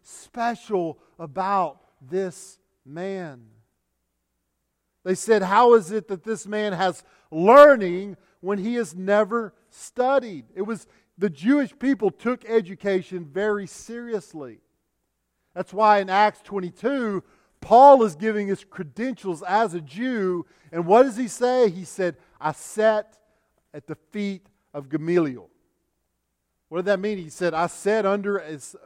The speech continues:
fantastic, uh, this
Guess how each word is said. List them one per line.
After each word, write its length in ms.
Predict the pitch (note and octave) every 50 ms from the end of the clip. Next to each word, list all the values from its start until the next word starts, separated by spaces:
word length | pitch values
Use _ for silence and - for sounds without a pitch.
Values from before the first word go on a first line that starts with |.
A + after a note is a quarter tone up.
| D#3 _ _ -
fantastic, 840 | F3 E3+ D#3+ C#3+ - E3+ E3+ F3+ F3+ E3+ - - G3 F3+ F3+ F3 _ _ _ _ _ _ _ _ -
uh, 540 | C#3+ C#3+ C#3+ C#3 C3+ B2+ B2 A#2+ A#2 A#2 A2 - _ C#3
this 320 | C#3+ D3 C#3 - - -